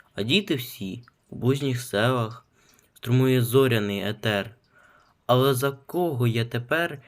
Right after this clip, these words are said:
підніму новорічний келих? Далекий спогад однайду, де вів коня у поводу, або і сам ішов за плугом, і ждали діти, вчителя,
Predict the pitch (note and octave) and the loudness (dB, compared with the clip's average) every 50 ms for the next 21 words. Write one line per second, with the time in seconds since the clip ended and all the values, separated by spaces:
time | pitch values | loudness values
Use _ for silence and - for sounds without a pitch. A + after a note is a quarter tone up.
0 | - - _ _ _ - D3 C#3+ C#3+ E3+ E3+ E3 D#3+ D#3+ D#3+ D#3+ D#3+ D#3 E3 E3 | -20 -20 _ _ _ -6 -4 -4 -2 -2 -2 -2 -2 -4 -4 -4 -4 -2 -2 -2
1 | F3 G#3 G#3 - - - G3 F#3 F#3 - - - - D#3 C#3 A2+ G2 F2+ F#2 F#2 | -2 -2 -2 -4 -4 -4 -4 -4 -4 -6 -6 0 4 6 6 6 4 2 -2 -6
2 | F#2+ - - - _ _ _ _ _ _ _ _ _ - G#2+ A2 A#2 A#2+ A#2+ B2 | -10 -14 -20 -20 _ _ _ _ _ _ _ _ _ -4 0 2 4 4 2 2
3 | - A#2 A#2+ - _ - B2 C3 C#3 C3 C#3 C#3 B2+ A#2+ - - - A#2 G#2+ B2 | -2 -6 -8 -10 _ 2 4 4 4 4 2 0 -4 -4 -6 -6 -4 -2 0 2
4 | A#2+ A#2 A2 G#2 A2+ A#2+ A#2+ A#2 A2+ A#2 A#2+ _ _ _ _ _ _ _ _ _ | 2 2 0 0 -2 -2 -2 -2 -4 -6 -12 _ _ _ _ _ _ _ _ _
5 | _ - A2 B2 C3+ D#3 D#3+ D3 - - F#3 F#3 F#3+ F#3+ E3+ D3 A2+ G2 - - | _ -2 0 0 0 0 -2 -4 -2 0 0 2 2 2 2 2 0 -2 -4 -6
6 | G#2+ G2+ - A#2 A2+ A2 A#2 A#2+ A#2+ A#2+ - A#2+ A2+ G#2 G2 - _ _ _ _ | -8 -6 -4 -2 0 2 2 2 2 2 0 0 0 -2 -4 -12 _ _ _ _
7 | _ _ _ _ - - C3 C3 C3 D3+ E3+ F3 F3+ F3 F3 - - F3 E3 D#3+ | _ _ _ _ 0 2 2 2 2 2 0 0 0 -2 -2 -2 0 0 0 0
8 | D#3+ D#3 C#3+ C3 B2 - - C3+ B2+ B2 B2 B2+ B2 B2+ - B2+ B2+ B2+ B2 A2+ | 0 -2 -4 -6 -6 -4 -4 -2 -2 -2 -2 -4 -4 -4 -2 0 0 0 0 0
9 | A2 G#2 G2 F#2+ - _ _ _ _ _ _ _ _ - A2+ A#2 A2 G2+ A#2 A2+ | -2 -4 -6 -8 -12 _ _ _ _ _ _ _ _ -4 -2 -2 0 0 0 2
10 | A2 A2 A2 G#2 G2+ G2 A2+ C#3 D#3+ D#3+ D3+ - C3 B2+ B2 - - A#2 A#2+ - | 2 2 0 -2 -2 -4 -4 -4 -4 -4 -4 -4 -4 -4 -4 -6 -8 -8 -4 -4
11 | A2+ G#2+ A#2+ C3 D3 D3+ D3+ C#3+ D3 | -2 -2 0 0 0 0 -2 -4 -8